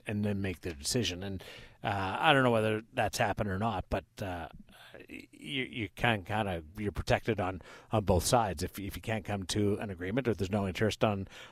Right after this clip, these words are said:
on a, on a big name basis, then you go back to, uh, Bruno. Uh, but,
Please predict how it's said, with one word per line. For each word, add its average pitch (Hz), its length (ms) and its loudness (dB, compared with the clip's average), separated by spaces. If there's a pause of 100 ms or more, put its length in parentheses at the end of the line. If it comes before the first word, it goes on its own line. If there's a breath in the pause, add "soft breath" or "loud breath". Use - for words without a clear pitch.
on 104 160 4
a, 95 140 0
on 131 180 6
a 104 40 4
big 101 220 4
name 101 220 0
basis, 101 400 2
then 107 340 0
you 107 200 -2
go 107 60 0
back 107 260 2
to, 101 200 2
uh, 92 160 0
Bruno. 90 320 2 (400 loud breath)
Uh, 95 420 -4 (160)
but, 110 200 2